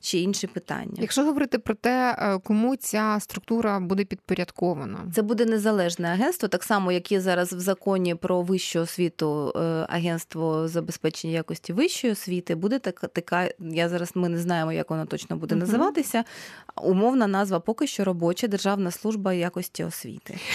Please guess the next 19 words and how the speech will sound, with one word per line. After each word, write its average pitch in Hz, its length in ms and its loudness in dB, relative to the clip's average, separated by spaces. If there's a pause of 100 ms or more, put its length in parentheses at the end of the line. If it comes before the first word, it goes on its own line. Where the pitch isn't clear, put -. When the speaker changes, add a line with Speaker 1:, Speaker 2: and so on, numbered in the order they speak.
(180)
Speaker 2:
Якщо 262 240 2
все 349 140 2
ж - 60 -2
таки 240 180 0
повернутися 208 580 2
до 196 120 2
теми 196 360 2
нашої 185 440 0
програми — 254 520 0
це 180 400 0
розвиток 196 440 0
території 214 640 0
і 185 40 2
освіти 240 440 0
в, 214 60 -8 (280)
на 196 240 -2 (140)
територіях. 196 680 0 (400)
От, - 280 0
ем, 190 840 0